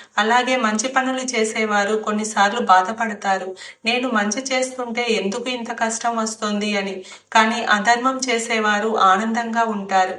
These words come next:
మీకు కూడా ఇలాంటి ఆలోచనలు వచ్చాయా? అయితే దీని సమాధానం గీతలో స్పష్టంగా ఉంది.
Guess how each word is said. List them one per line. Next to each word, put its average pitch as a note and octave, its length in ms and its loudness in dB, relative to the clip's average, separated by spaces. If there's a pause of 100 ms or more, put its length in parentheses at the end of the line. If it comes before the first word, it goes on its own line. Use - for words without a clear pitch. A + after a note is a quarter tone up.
(360)
మీకు A3 260 -4
కూడా B3+ 320 0
ఇలాంటి A3 420 2
ఆలోచనలు A3 640 2
వచ్చాయా? G#3 600 -4 (460)
అయితే A#3 300 0
దీని A3+ 260 -2
సమాధానం A3+ 800 2
గీతలో A3 460 -2
స్పష్టంగా A#3 640 -2
ఉంది. F#3+ 420 -4